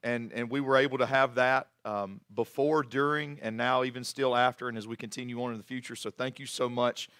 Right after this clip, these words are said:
um, just for being a, a part of that. Um, just, just blessed by your service and,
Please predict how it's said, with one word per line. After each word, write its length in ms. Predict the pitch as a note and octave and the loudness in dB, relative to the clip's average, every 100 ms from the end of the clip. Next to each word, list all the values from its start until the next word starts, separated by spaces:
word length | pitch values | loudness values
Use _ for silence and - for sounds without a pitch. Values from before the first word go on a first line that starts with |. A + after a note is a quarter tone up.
| - _ - | -20 _ -2
um, 280 | G#2 G#2 | 0 0
just 220 | G2 A#2+ - | -2 -6 -6
for 80 | |
being 380 | A2 B2 B2 A#2 - _ _ | -6 -4 -4 -6 -12 _ _
a, 60 | A2 | -4
a 140 | F2 | -4
part 300 | - A#2+ A#2+ | -2 2 2
of 80 | A2 | 2
that. 320 | A2+ A2 F#2+ - | 2 2 -2 -6
Um, 340 | G2 F#2+ F#2 G2+ | -8 -6 -8 -12
just, 240 | G#2+ - _ | -12 -12 _
just 260 | G#2+ G#2 G2 | -14 -14 -6
blessed 380 | A2+ A#2 A2 - | 0 0 0 -4
by 120 | G#2+ | -4
your 180 | G#2 G#2 | -4 -6
service 500 | - A2 G2+ G#2 | -4 -2 -4 -8
and, 140 | G#2 | -8